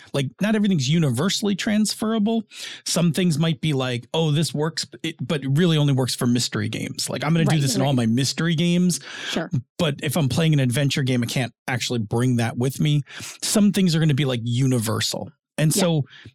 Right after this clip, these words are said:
Speaker 1: again, I'll say it now, and then we're gonna say it again at the conclusion. Th-, this is the reason why we are such advocates for, like, go out and play a bunch of different games,
Speaker 2: Yes.
Speaker 1: because this is how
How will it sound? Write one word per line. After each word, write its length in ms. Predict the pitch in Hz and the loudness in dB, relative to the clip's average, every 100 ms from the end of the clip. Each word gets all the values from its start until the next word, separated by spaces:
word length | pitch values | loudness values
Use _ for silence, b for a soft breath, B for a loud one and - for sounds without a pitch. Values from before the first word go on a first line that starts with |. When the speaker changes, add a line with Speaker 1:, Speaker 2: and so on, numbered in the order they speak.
| _ - | _ -4
Speaker 1:
again, 560 | 160 233 185 160 160 - | 0 0 2 2 0 -2
I'll 120 | 131 | -4
say 160 | 127 180 | -2 0
it 80 | 156 | 0
now, 220 | 160 143 | 0 2
and 80 | 135 | 2
then 120 | 131 | 2
we're 100 | 131 | 2
gonna 140 | 135 | 0
say 160 | 123 160 | 0 0
it 80 | 147 | 0
again 220 | 139 139 | 2 2
at 100 | 131 | 0
the 80 | - | -2
conclusion. 580 | 131 - 214 156 135 117 B B B - | -6 0 0 2 0 -2 B B B -6
Th-, 240 | 156 131 175 | -2 -2 -2
this 360 | 156 143 220 - | 0 2 2 2
is 180 | 156 123 | 0 0
the 100 | 127 | 0
reason 500 | 123 143 135 123 110 | 2 2 2 0 0
why 460 | 117 117 101 - - - _ _ - | 0 -2 -4 -8 -10 -16 _ _ -8
we 380 | 113 123 156 165 | -4 0 2 2
are 140 | 131 123 | 0 -2
such 260 | - 123 | -2 -4
advocates 580 | - 120 117 113 120 - | -2 -2 0 -2 -4 -4
for, 200 | - 120 | -4 -2
like, 200 | 110 - _ | -2 -6 _
go 160 | 170 175 | -2 0
out 180 | 165 139 | 0 0
and 100 | 113 | -2
play 160 | - 151 | -2 -2
a 100 | 117 - | -4 -4
bunch 300 | - 127 - | -2 0 0
of 80 | 123 | -2
different 320 | 113 - 110 | -4 -2 -4
games, 400 | 127 120 104 98 B B B B | 0 0 0 -2 B B B B
Speaker 2:
Yes. 160 | - - | -2 -2
Speaker 1:
because 420 | - 139 120 - - _ _ _ _ | 2 0 0 -4 -8 _ _ _ _
this 420 | 151 127 135 190 - | -4 0 2 2 0
is 100 | 131 | -2
how 720 | - 156 156 123 110 107 101 | -2 -2 0 0 0 0 -2